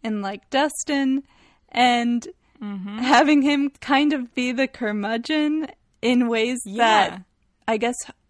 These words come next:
Speaker 1: Hopper used to be in previous seasons.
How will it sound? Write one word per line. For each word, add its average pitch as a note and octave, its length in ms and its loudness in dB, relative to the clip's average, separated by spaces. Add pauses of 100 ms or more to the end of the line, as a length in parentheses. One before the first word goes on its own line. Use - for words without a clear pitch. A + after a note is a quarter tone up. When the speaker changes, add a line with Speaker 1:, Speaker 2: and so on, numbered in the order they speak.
Speaker 1:
Hopper G#3 480 0
used E4 400 -2
to G4 120 -2
be F#4 400 -2 (180)
in B3+ 240 2
previous C4+ 600 -4
seasons. E4 600 -4